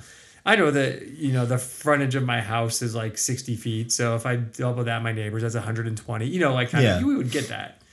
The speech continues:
Speaker 2: Right.
Speaker 1: But we don't, you know, we have a lost measurement that's kinda debated, and it's not, it would be improper for us to translate it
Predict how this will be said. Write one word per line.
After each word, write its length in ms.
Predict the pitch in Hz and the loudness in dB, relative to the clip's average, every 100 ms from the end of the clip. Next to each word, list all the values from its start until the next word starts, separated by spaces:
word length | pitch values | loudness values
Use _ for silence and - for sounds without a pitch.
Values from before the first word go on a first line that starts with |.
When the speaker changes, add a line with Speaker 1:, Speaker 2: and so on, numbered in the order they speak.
| - | 0
Speaker 2:
Right. 280 | 127 98 92 | 4 4 2
Speaker 1:
But 100 | - | 0
we 100 | 131 | 2
don't, 260 | 139 127 123 - _ | 4 2 0 -10 _
you 120 | - 123 | -6 -4
know, 160 | 104 98 110 _ _ _ _ _ - | -4 -6 -14 _ _ _ _ _ -4
we 120 | 127 | 0
have 140 | 131 120 | 2 2
a 40 | |
lost 460 | 110 120 120 - 123 | 0 0 0 -2 -2
measurement 560 | 127 123 107 104 104 | -2 0 -2 -4 -6
that's 600 | 117 113 110 - - - - _ _ _ _ _ - _ _ _ _ _ | -4 -4 -2 -2 -2 -6 -14 _ _ _ _ _ -20 _ _ _ _ _
kinda 240 | - 113 113 | -8 -4 -2
debated, 460 | 110 110 107 117 | -2 -2 -2 0
and 100 | 127 | -2
it's 260 | 110 104 - | -2 -6 -6
not, 260 | 107 110 - _ - - - _ _ - | -6 -6 -10 _ -20 -20 -20 _ _ -2
it 100 | 147 | 0
would 120 | 143 | 4
be 180 | 151 151 | 2 2
improper 600 | 135 127 151 160 165 151 | 0 -2 0 0 2 0
for 260 | 123 131 135 | 0 0 2
us 220 | 131 - | 0 -2
to 240 | - 123 | -2 -2
translate 1000 | 117 - - - 147 151 143 120 113 110 | -2 -6 -12 -4 0 0 0 -2 -2 -2
it 380 | 110 110 110 - | -2 -4 -6 -10